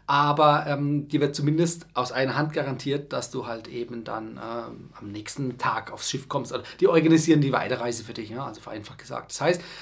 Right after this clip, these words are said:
das Risiko ist für dich minimiert, das Risiko liegt damit, oder das Risikomanagement liegt damit bei der Reederei,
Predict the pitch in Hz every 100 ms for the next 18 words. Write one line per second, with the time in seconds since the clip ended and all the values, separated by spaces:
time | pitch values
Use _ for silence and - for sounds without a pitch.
0 | - - 151 151 185 214 233 220 175 156
1 | - - - 196 226 165 143 131 202 339
2 | 160 147 156 165 160 165 170 175 - -
3 | 131 151 151 143 131 139 147 - - 117
4 | - 101 123 113 110 127 165 165 175 165
5 | 143 - 104 110 131 131 - 117 113 107
6 | 113 107 98 104 156